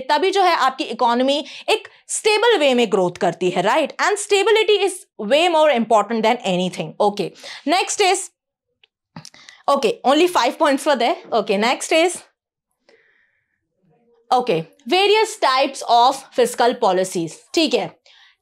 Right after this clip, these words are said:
कितने टाइप्स हैं फिस्कल पॉलिसीज के? तो तीन टाइप्स होते हैं। First is contractionary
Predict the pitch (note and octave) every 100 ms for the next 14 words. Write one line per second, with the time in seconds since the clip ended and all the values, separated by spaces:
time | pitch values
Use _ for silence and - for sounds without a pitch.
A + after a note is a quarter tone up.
0 | - G#4 G#4 A#4 B4 D4 D4+ E4 E4+ D4+
1 | D#4 - D4+ D4 B3 B3+ C4 C#4 C4+ -
2 | C#4+ F#4+ - - - F4 F#4 G4+ _ -
3 | E4+ G4 G4+ D4 D#4 - C#4 C#4 D4 E4+
4 | F#4 C#4 C4+ C#4 D#4 D4+ A#3 G#3+ G#3+ G3
5 | - C4+ C4+